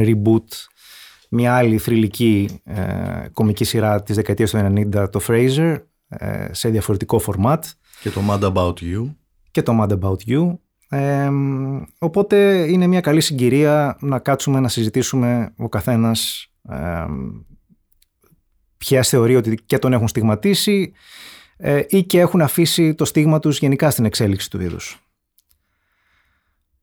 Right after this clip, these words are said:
Speaker 1: Οπότε, μήπως να πούμε δύο λόγια γενικά για το τι είναι sitcom, ε, ιστορικά, από πού προέρχεται, πώς εξελίχθηκε κλπ. Να το πάμε ανάποδα, να δούμε πώς είναι τα sitcom τώρα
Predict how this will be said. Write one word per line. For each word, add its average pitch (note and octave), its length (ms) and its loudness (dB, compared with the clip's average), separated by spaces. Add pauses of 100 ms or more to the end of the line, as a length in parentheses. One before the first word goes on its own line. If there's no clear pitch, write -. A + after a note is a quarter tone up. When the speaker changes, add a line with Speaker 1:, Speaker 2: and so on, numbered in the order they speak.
(100)
Speaker 1:
Οπότε, F#3 400 2
μήπως D3 260 2
να C3+ 100 2
πούμε D3 180 2
δύο C3+ 140 4
λόγια C#3 280 4
γενικά B2 340 2
για C3 120 2
το A#2+ 100 0
τι C#3 120 0
είναι C3 180 2
sitcom, B2 600 0 (420)
ε, D#2 880 -8
ιστορικά, B2 920 0 (880)
από G#2 260 -4
πού A#2 100 0
προέρχεται, B2 600 0
πώς B2+ 180 -2
εξελίχθηκε B2 520 0
κλπ. B2+ 220 0 (480)
Να A2+ 120 0
το A2 100 -2
πάμε D3 200 2
ανάποδα, D3+ 680 0 (760)
να A2+ 120 0
δούμε C#3 180 4
πώς D3 200 2
είναι D3 200 4
τα - 120 0
sitcom D3 420 0
τώρα E3 540 4